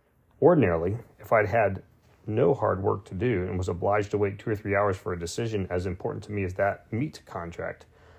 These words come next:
my nerves would have been tighter than fiddle strings. But that forenoon, I was completely relaxed. Until eleven thirty,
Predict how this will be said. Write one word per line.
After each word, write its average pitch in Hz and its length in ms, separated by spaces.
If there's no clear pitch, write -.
my 107 180
nerves 123 420
would 107 120
have 98 100
been 90 160
tighter 117 300
than 87 160
fiddle 135 240
strings. - 400
But 92 100
that 131 140
forenoon, 139 600
I - 120
was 92 160
completely 131 560
relaxed. 120 560
Until 110 320
eleven 120 320
thirty, 151 360